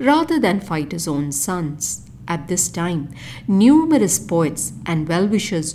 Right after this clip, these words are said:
joined him in giving up their life. When this poet arrived there to follow the king, the ruler seems to have asked the poet to leave the place, return to the poet's wife, and come only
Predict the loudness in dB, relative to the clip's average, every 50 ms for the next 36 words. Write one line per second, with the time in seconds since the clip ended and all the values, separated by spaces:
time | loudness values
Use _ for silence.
0 | -6 -2 0 0 2 4 4 4 4 2 2 0 -2 -6 -12 -8 -4 -2 0 2
1 | 2 2 2 0 0 -2 -2 -4 -6 -8 -6 -4 -4 -2 -2 -2 -2 -4 -4 -6
2 | -10 -12 -18 -20 -20 -20 -20 -20 -18 -18 -18 -12 0 6 6 8 8 8 8 6
3 | 4 2 2 0 -2 0 2 2 2 2 0 -2 -2 -2 0 0 0 0 0 0
4 | 0 0 0 0 -4 -8 -8 -4 -4 -2 -2 -2 -2 -2 -4 -6 -4 -2 -2 -2
5 | -2 -2 -4 -12 -18 -20 -20 -14 -8 -4 -4 -2 0 2 4 4 4 4 2 0
6 | -4 -8 -8 -6 -2 -2 0 -2 -2 -2 -2 -2 -2 -4 -4 -2 -2 0 -2 -2
7 | -4 -4 -6 -6 -4 0 0 0 0 0 0 -2 -2 0 2 4 6 6 4 4
8 | 2 -4 -4 -2 0 0 2 2 0 -2 -4 -8 -8 -12 -18 -18 -18 -16 -8 0
9 | 4 4 4 6 4 2 0 0 -2 -4 -8 -12 -14 -16 -8 -4 -2 0 0 0
10 | 0 2 0 0 0 0 -4 -6 -4 -2 -2 0 0 0 -2 -4 -6 -6 -6 -6
11 | -2 -2 0 0 0 -2 -2 0 2 4 6 6 6 4 2